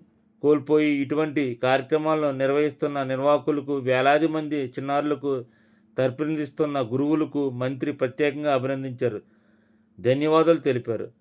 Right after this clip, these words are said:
అద్భుత కళాకారులుగా ఎదిగి రాజమహేంద్రవరం ప్రాంతానికి కళలకు, సాంస్కృతిక పరంగా పేరు తీసుకొస్తున్న సేవా విభూషణ నాట్య గురువు అరవ ఆంజనేయులు మంత్రి ప్రత్యేకంగా అభినందించారు.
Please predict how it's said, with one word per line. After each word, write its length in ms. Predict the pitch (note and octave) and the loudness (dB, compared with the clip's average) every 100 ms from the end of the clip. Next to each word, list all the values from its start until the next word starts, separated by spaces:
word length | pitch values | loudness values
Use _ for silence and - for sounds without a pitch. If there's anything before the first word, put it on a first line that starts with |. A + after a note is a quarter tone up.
| - | -10
అద్భుత 360 | G#2+ A2+ D3 C#3+ | -8 -2 0 0
కళాకారులుగా 840 | D3 C#3+ C#3+ C#3 C#3+ C#3+ C3+ C#3+ | 2 2 2 2 0 -2 -2 0
ఎదిగి 580 | C3+ C3 B2 C3 B2+ - | 0 -2 -4 -6 -6 -2
రాజమహేంద్రవరం 1040 | A#2 B2+ C#3+ D3 D3+ D3+ D3+ D3 D3 D3 C3 | 0 2 0 -2 -2 -2 -2 0 0 0 -2
ప్రాంతానికి 600 | C3 C3+ B2 C#3+ C#3 A#2+ | -2 -2 -2 -2 -4 -10
కళలకు, 560 | - C3 C#3 C#3 C#3 | -4 -2 -2 -4 -6
సాంస్కృతిక 640 | C#3 C3 C3+ B2 C3+ C3+ B2+ | -4 -4 -6 -8 -12 -12 -6
పరంగా 480 | C3 C3 B2+ B2 A#2 _ _ _ _ - | -4 -4 -4 -6 -8 _ _ _ _ 0
పేరు 240 | D3 E3 | 4 4
తీసుకొస్తున్న 840 | C3+ D3 C3+ D3 C#3 D3+ C#3+ B2+ G#2 _ _ _ - | 2 -4 -4 -6 -4 -4 -4 -4 -6 _ _ _ 0
సేవా 320 | C3 D3+ D#3+ D3 C#3 _ _ _ _ _ _ - | 2 4 4 2 -4 _ _ _ _ _ _ -10
విభూషణ 640 | A#2+ B2 E3 D#3+ D#3+ C#3 A#2+ - _ A2 | -6 6 4 6 -2 -2 -6 -18 _ -4
నాట్య 400 | B2 C3+ B2 D#3 | -2 0 2 2
గురువు 520 | D3+ D3 D3 C#3+ - _ A#2 | 2 0 -2 -4 -8 _ 0
అరవ 240 | C3 D3 | 2 4
ఆంజనేయులు 880 | D3 C3 C#3 D3 D#3 D#3 D3+ B2+ G#2 _ _ _ _ _ - | 4 2 0 0 2 4 4 2 -2 _ _ _ _ _ -6
మంత్రి 600 | A#2 C#3 D3+ D3 A#2 - - | -4 -2 -2 0 -2 -4 -2
ప్రత్యేకంగా 520 | B2+ - D#3+ D#3 D#3 | 0 4 2 4 0
అభినందించారు. 720 | C3+ C#3 C#3 C3 A#2+ A#2 F#2+ | 2 0 -2 -6 -4 -6 -6